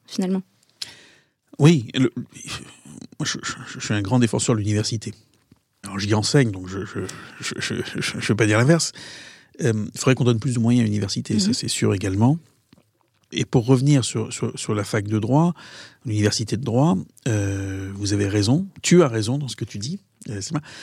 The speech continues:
Speaker 2: le, le, le point, en revanche, c'est que, on y reviendra peut-être tout à l'heure, c'est qu'il serait peut-être bien que l'université,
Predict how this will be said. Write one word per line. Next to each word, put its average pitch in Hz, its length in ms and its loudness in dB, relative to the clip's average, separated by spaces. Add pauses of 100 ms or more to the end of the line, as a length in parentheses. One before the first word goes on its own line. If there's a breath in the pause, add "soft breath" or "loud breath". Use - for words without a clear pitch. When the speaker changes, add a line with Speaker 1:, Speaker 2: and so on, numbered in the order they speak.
(340 loud breath)
Speaker 2:
le, 147 200 4
le, 156 220 6
le 151 160 4
point, 185 400 -4 (120)
en 135 80 -6
revanche, 156 380 0
c'est - 60 -4
que, 120 320 -4 (420)
on 117 80 -4
y 123 40 0
reviendra 123 260 0
peut-être 113 180 -6
tout 147 160 -2
à 151 40 6
l'heure, 160 160 2 (1300)
c'est - 140 -10
qu'il 127 140 -8
serait - 140 -6
peut-être 117 220 -4
bien 139 240 4
que - 120 -4
l'université, 117 720 -2